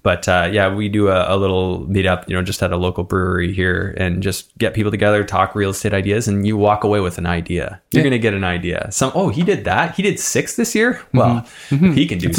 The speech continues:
Speaker 1: six."
Speaker 2: inspiring.
Speaker 1: Yeah.
Speaker 2: It's inspiring. And then you ask me what I'm up to.
Speaker 1: Yeah.
Speaker 2: Uh, so I'm listing my Airbnb next week.
Speaker 1: Yeah, getting
Speaker 2: It's
Speaker 1: rid of
Speaker 2: already
Speaker 1: that.
Speaker 2: furnished. <laughs>
Speaker 1: So you staged it. Yeah, that's
Speaker 2: <laughs>
Speaker 1: good.
Speaker 2: Yeah,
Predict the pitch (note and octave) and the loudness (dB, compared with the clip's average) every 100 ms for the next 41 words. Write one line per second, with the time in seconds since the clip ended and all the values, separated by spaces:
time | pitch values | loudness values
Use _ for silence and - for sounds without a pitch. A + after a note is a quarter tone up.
0 | D#3 F2 A#3 A#3 G#2 G2+ - - G2 - | 2 4 4 2 0 -6 -12 -4 -2 -2
1 | - - D#3+ - E3+ F#3+ G#2 G2+ - _ | -6 -2 -2 0 -2 -2 -2 -6 -10 _
2 | _ - A#2 B2 B2+ A#2+ B2 A2 G#2+ G#2 | _ -2 2 4 2 2 0 0 0 0
3 | A2+ A2+ A#2+ _ - A2 A2 - - A2 | -2 -2 -2 _ -4 0 0 -2 -2 0
4 | G#2 G#2+ G#2+ G#2+ A#2+ G#2+ A2 A2 A2+ G#2+ | 2 0 0 0 2 2 2 2 2 2
5 | A2+ A2+ - G2+ B2 - A2+ G2+ B2 A#2 | 2 2 0 0 0 0 2 2 2 2
6 | A2 G#2+ A2 G#2+ B2+ B2+ D#3+ - D4 - | 2 4 4 6 4 4 2 2 2 2
7 | G#3 - - E3 - - - D#3+ A3 A3 | 0 0 2 0 -2 -6 2 4 4 4
8 | D3 D3 A#2 F#2 - A#2+ - - B3 G#3+ | 4 4 2 -4 -2 0 2 0 0 0
9 | - D3+ G3+ G3 E3 | 2 4 6 6 6